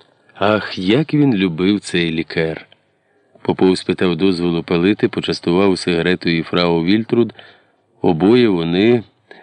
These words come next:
лискаючи зелений лікер, чимдуж смалили Честерфілд. Я ж належав до нечисленного племені некурящих чоловіків і не міг закусювати бодай сигаретою,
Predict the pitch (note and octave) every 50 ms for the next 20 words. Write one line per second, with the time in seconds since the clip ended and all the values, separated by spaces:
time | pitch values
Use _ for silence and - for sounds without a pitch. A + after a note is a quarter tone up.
0 | - - F2 F2 F2 G2 G#2 F#2+ - - G#2+ G2 F#2+ F2 - F#2+ F2 D#2+ F2 F2
1 | F2+ F#2+ F#2+ F2+ F2 E2+ E2+ E2+ - G#2 G2+ G#2 G2 F#2+ - - - - _ -
2 | - A2 F#2+ F2+ E2 G2 G#2 G#2 F2+ - - - F2 E2+ E2+ F2 F#2 F#2 F2+ F2+
3 | F2 E2+ E2+ D#2+ - - G2+ G#2+ G#2+ - - - G2+ G2 - - G#2 G#2 G2+ G2
4 | F2 F2 - - - _ _ _ _ _ _ _ _ - B2 C3+ B2 A#2 G#2+ G2+
5 | G2 G#2 G#2+ G2 F#2+ G2 F#2+ F#2 F2 E2+ - - - D#2+ E2 E2 E2+ F2 F2 F2
6 | F2 E2+ - F2+ F2 - - F#2 F#2 F#2 F2+ E2+ E2+ E2 - - F#2 F#2 F2+ F2
7 | E2+ E2+ E2+ E2+ E2+ E2+ F2+ F2 E2+ - - F2+ E2+ E2+ E2 E2 D#2+ - - -
8 | F2 D#2+ - - - E2+ D#2+ D#2+ D#2+ D#2+ D2 - A2 A2+ A2 G#2 - - - -
9 | - - - G#2 G#2 G#2+ G#2+ G#2+ G#2 G2+ G2+ F#2+ F2+ D#2+ - - - _ _ _
10 | _ - F2 D#2+ F2 F#2 - - - G2+ G#2 - - F#2+ E2+ E2+ - - D#2+ D2
11 | D#2+ D2 E2 E2 D#2+ D2+ - - F2 E2 E2 D#2 F2 G#2 A2+ - A2 G#2+ G#2 G2